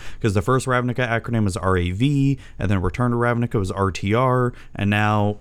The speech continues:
we're going, you'd think maybe it'd be another R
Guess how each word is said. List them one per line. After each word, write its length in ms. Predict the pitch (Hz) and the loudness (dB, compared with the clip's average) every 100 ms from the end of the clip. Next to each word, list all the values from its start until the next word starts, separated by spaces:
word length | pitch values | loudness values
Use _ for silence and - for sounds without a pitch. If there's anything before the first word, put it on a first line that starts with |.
| - - | -12 -4
we're 200 | 104 101 | 0 0
going, 480 | 101 101 101 98 101 | 2 2 2 2 0
you'd 200 | 98 - | -4 -2
think 320 | 110 95 - | -2 -2 0
maybe 440 | 101 98 98 98 | 0 2 2 2
it'd 120 | 92 | 2
be 120 | 104 95 | 2 2
another 320 | 92 92 90 | 2 0 0
R 400 | 107 123 127 123 | 0 2 2 0